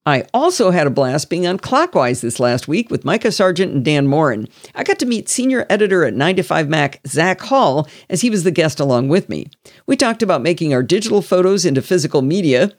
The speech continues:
our experience with external monitors, Apple's rumored audiobook service, and what features we might find appealing for an A R V R headset. I hope you'll go check out Clockwise in your podcatcher of choice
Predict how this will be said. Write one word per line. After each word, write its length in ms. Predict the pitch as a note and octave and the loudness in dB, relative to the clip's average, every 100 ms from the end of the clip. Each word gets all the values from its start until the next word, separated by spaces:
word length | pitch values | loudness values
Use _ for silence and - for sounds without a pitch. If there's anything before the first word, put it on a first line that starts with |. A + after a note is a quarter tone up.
| _ | _
our 140 | - C#3 | -2 -2
experience 440 | - B3 B3 A3+ | 0 -2 -2 -2
with 140 | C#3 - | -4 -4
external 460 | - - F#3 C#3 | -4 -2 0 2
monitors, 580 | C#3+ A3+ F#3+ C3+ G3 - - - - | 2 2 0 2 0 -2 -14 -16 -4
Apple's 400 | A3+ D#4+ D#4+ A3 | -4 0 -2 0
rumored 340 | A#3 A#3+ A#3 - | 0 0 0 0
audiobook 560 | A3 B3+ G3 C#3+ C3 B2 | 0 2 2 2 0 -2
service, 600 | - C#3 C#3+ C#3+ C#3+ - - - A#3+ | -2 0 2 0 -2 -6 -14 -4 0
and 260 | B3 A#3+ - | 2 2 0
what 340 | A#3+ F#4+ C#5 | 0 0 -2
features 540 | - - E4 D#4 B3 G#3+ | -6 -6 -4 -2 -2 -2
we 120 | G#3 | -2
might 200 | F#3 D#3+ | -2 -2
find 280 | F3 C#3+ - | -2 -2 -4
appealing 580 | C3 - C#4+ G#3 D3+ | -6 -2 0 2 0
for 180 | C#3 C#3+ | -2 -2
an 80 | C3+ D#3+ | -2 0
A 160 | E3 | 2
R 240 | C3+ B2+ B2 | 2 2 2
V 200 | C3+ A#2+ | 2 2
R 200 | A2+ A2+ | 2 0
headset. 560 | G#3 C4+ - - - _ - - - | 0 0 0 -4 -6 _ -20 -10 0
I 60 | |
hope 180 | E3 D3+ | 2 2
you'll 100 | D3+ | 2
go 140 | C#3 C3 | 2 2
check 240 | E3 C3+ | 0 0
out 160 | B2 - | -2 0
Clockwise 580 | B3+ C4+ - D#3+ E3+ | -2 0 0 0 -2
in 160 | - C3 | -2 -2
your 80 | A#2+ | 0
podcatcher 480 | D3 A#2+ B2+ A#2 A#2 | 0 0 -2 -2 -4
of 80 | |
choice 340 | A#2+ F3 F#3 | 0 2 2